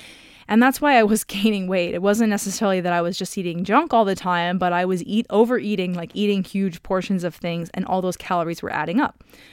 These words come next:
So if you're new to dieting, tracking for a little while can be really helpful as just a basic education of these are the calorie contents of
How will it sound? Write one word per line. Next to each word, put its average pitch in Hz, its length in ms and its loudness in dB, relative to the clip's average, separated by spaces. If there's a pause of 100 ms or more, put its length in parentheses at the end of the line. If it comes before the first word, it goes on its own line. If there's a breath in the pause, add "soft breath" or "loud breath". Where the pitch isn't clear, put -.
(500 soft breath)
So 254 200 2
if 247 80 4
you're 247 200 2
new 294 180 6
to - 120 -14
dieting, 214 520 2 (680 soft breath)
tracking 381 480 -2
for 294 220 2
a 247 80 4
little 226 320 2
while 190 280 2
can - 180 -10
be 226 100 -2
really 175 200 -2
helpful 202 680 -2
as 180 180 -4
just - 220 -8
a 196 80 -4
basic 240 480 -4
education 202 640 -4
of 175 260 -8 (160)
these 214 240 -2
are 277 80 0
the 285 100 -4
calorie 208 400 0
contents 185 580 -6
of 175 380 -2